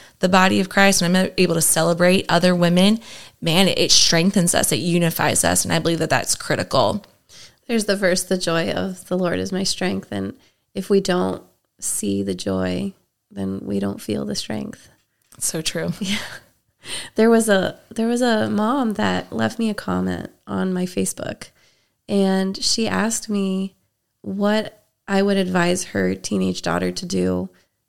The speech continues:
Speaker 2: in a group of girls that had called her annoying. Mm. And it's like, um,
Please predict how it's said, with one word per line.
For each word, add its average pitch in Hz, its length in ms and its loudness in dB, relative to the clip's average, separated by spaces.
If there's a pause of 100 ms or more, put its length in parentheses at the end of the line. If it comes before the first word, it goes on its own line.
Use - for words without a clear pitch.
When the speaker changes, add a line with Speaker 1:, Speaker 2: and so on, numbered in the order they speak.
Speaker 2:
in 196 140 -2
a 190 80 0
group 196 280 -2
of 185 160 -2
girls 175 680 2
that 175 260 -2
had 175 180 -4
called 185 260 0
her 185 200 0
annoying. - 760 -4 (240)
Mm. 180 120 -20 (240)
And 214 140 0
it's 214 200 -2
like, 208 340 2
um, 190 520 -2